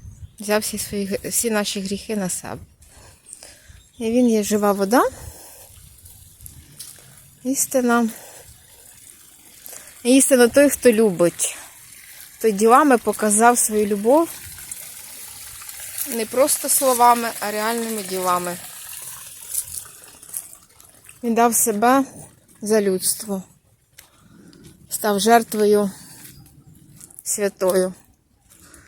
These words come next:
Більше не треба вже нести за гріхи нам, вбивати тварин, щоб передавати гріх на них. Але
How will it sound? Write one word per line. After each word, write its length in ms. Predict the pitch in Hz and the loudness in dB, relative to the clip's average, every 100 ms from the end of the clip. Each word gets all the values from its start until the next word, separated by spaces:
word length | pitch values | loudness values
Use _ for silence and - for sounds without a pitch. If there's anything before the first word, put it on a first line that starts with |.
| _ _ - - - _ - | _ _ -20 -20 -20 _ -6
Більше 300 | 233 247 269 | -2 0 4
не 120 | 269 | 4
треба 340 | 254 220 202 208 | 6 4 4 2
вже 300 | 196 220 196 - - - | 2 0 -2 -8 -14 -4
нести 560 | 233 220 - 226 220 196 - - - - _ - | 0 0 0 2 2 2 -14 -20 -20 -20 _ -4
за 200 | 208 208 | 0 2
гріхи 460 | 214 214 262 254 | 2 0 2 4
нам, 300 | 240 214 208 - _ _ _ - - - - - - | 4 2 0 -6 _ _ _ -20 -20 -20 -20 -20 -14
вбивати 460 | 208 208 202 202 196 | 0 6 8 6 4
тварин, 520 | 196 196 226 285 339 - - - - _ _ _ - _ - | 2 4 6 6 4 -2 -20 -20 -20 _ _ _ -20 _ -16
щоб 180 | - | -12
передавати 640 | - 202 196 208 208 208 185 - - - - - | -2 0 4 6 6 4 -6 -8 -18 -20 -20 -4
гріх 320 | 208 220 214 | 0 2 2
на 160 | 202 196 | 0 -2
них. 400 | 175 156 - - - _ _ _ _ _ _ _ - - - - | -2 -4 -8 -16 -20 _ _ _ _ _ _ _ -20 -20 -20 -2
Але 500 | 214 247 269 269 262 | 6 8 8 8 6